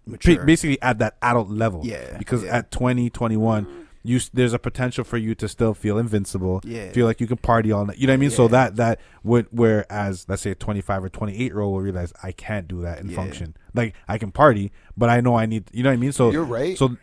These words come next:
Speaker 1: no, it's that, well, I'm just saying, this is
Speaker 3: No,
Speaker 1: the
Speaker 3: I, I,
Speaker 1: conversation
Speaker 3: I,
Speaker 1: that
Speaker 3: yeah,
Speaker 1: they were
Speaker 3: right,
Speaker 1: having,
Speaker 3: right.
Speaker 1: right? So they, so they were saying that,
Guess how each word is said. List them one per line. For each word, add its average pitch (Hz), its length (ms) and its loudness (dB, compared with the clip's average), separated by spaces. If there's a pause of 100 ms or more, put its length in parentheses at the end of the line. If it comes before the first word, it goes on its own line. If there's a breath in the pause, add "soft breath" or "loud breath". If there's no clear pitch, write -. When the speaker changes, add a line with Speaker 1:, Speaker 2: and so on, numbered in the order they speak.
Speaker 1:
no, 160 180 6
it's 98 120 -6
that, 127 180 -2
well, 139 160 10
I'm 143 80 8
just 156 100 4
saying, 117 160 4
this 127 160 2
is 143 60 6
Speaker 3:
No, 160 80 6
Speaker 1:
the 151 40 6
Speaker 3:
I, 135 40 4
I, 127 60 4
Speaker 1:
conversation 127 420 4
Speaker 3:
I, - 20 4
Speaker 1:
that - 60 4
Speaker 3:
yeah, - 60 4
Speaker 1:
they 117 40 6
were 117 60 4
Speaker 3:
right, 101 80 2
Speaker 1:
having, 104 260 2
Speaker 3:
right. 90 120 -2
Speaker 1:
right? 135 120 2
So 120 160 6
they, 110 300 4
so 117 160 -2
they 113 120 4
were 110 120 4
saying 107 380 0
that, 95 200 -2